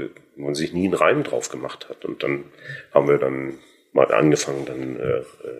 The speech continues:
die Forschungsanträge bei der Unterlagenbehörde, also bei der B S D U zu stellen. Und dann kam tatsächlich, oh, das war zweitausendsechs oder zweitausendsieben, bekamen wir dann aus Neubrandenburg dann mal den ersten Hinweis, ja, da würden jetzt mal so die ersten dreißig Ak-,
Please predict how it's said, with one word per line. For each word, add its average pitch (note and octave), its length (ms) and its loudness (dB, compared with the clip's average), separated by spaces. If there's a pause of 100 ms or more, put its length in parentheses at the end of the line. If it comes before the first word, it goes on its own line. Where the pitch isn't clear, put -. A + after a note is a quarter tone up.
(160)
die A#1+ 160 -8
Forschungsanträge C#2 1300 0
bei C2+ 80 2
der C#2 120 2
Unterlagenbehörde, D#2+ 840 2
also - 160 -8 (300)
bei - 80 2
der C2+ 160 -2
B - 220 -4
S C2+ 100 -4
D D2 140 2
U F2 140 2
zu - 140 -8
stellen. D2+ 380 4 (320)
Und - 260 0
dann F2 440 0
kam F#2+ 400 4
tatsächlich, - 1080 2 (320)
oh, E2+ 220 -4
das - 240 -2
war D2 340 -4
zweitausendsechs - 1500 2
oder - 160 4
zweitausendsieben, D#2 920 0 (320)
bekamen - 320 4
wir D#2 80 8
dann D#2 200 2
aus - 180 0
Neubrandenburg D2+ 720 0
dann C2+ 200 0
mal C2+ 180 -2
den C2+ 120 -4
ersten C2+ 300 2
Hinweis, D2 480 4
ja, C2+ 160 4
da C#2 140 -2
würden C#2 180 0
jetzt C#2 220 -2
mal C#2 200 2
so C2 120 -6
die C2+ 120 -4
ersten - 220 4
dreißig - 380 2
Ak-, - 160 -10